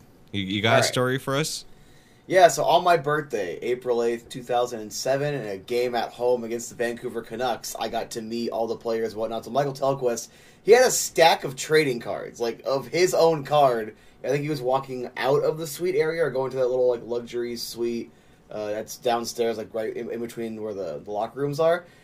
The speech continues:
Speaker 2: And he's like,
Speaker 1: Yeah.
Speaker 2: "Oh, hey, you know, it's your birthday, today's your lucky day. Here's a Michael Telquist card." And I thought it was cool 'cause I was, like, eleven years old, but, like, <laughs> I remember my brother-in-law was like, "Oh, yeah, great. I get a backup goaltender's Toronto Maple Leafs card," 'cause he, he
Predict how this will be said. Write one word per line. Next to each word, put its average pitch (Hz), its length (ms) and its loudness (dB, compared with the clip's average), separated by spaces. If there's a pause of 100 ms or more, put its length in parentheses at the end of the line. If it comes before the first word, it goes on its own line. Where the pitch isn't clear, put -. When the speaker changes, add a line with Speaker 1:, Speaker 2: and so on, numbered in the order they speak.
(160)
Speaker 2:
And 123 80 -6
he's 127 40 2
like, 143 100 6
Speaker 1:
Yeah. 214 140 10
Speaker 2:
"Oh, 185 60 12
hey, 202 240 6
you 139 60 2
know, 135 80 2
it's 135 140 0
your 139 80 -4
birthday, 190 320 2
today's 190 240 2
your 190 100 2
lucky 180 240 2
day. 170 200 8
Here's 127 120 4
a 123 60 -8
Michael 143 260 -2
Telquist 139 500 0
card." 82 320 -6
And 98 80 -6
I 143 160 6
thought 165 220 6
it 143 80 4
was 135 140 -2
cool 127 240 -4
'cause 113 100 -6
I 113 80 2
was, 110 160 -4
like, 101 220 -6
eleven 107 340 -6
years 104 180 -6
old, 139 280 4
but, 98 180 -6 (260)
like, 107 100 -8
<laughs> 135 140 -8
I 160 60 0
remember 135 180 0
my 147 100 4
brother-in-law 120 420 0
was 113 120 -4
like, 113 140 -4
"Oh, 151 140 2
yeah, 165 380 4
great. 139 520 4 (220)
I 113 80 -10
get 123 120 -2
a 127 80 0
backup 135 540 2
goaltender's 131 760 -2 (240)
Toronto 135 560 0
Maple 131 360 2
Leafs 110 300 -6
card," 101 480 -6
'cause 98 220 -8
he, 104 80 -8 (320)
he 104 180 -16